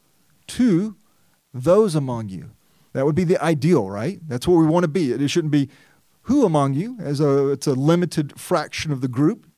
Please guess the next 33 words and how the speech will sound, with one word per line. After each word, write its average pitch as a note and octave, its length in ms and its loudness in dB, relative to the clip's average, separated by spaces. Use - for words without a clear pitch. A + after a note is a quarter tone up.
Rather, D#3 140 -4
they D#3+ 80 0
want F3+ 240 2
to, F3 140 2
to - 280 -4
see G3+ 240 -2
it F3 120 0
develop F3 500 0
to F#3 300 -2
"those E3 540 2
among A#2 340 -6
you," G#2+ 200 -20
because D3+ 200 2
this G3 160 0
is G3 100 0
our F#3+ 220 2
aim. D3+ 420 -2
Wisdom, D3 600 0
not D3 300 2
for G#3 140 2
its G3 120 0
own G#3 200 0
sake, F3 440 -2
but C#3 160 -2
because C#3+ 380 0
it C3+ 160 -2
is A#2+ 100 -4
by B2+ 160 -2
wisdom B2 640 0
that A#2+ 120 -4
we C3 120 0
will B2 140 2
persevere B2+ 800 -4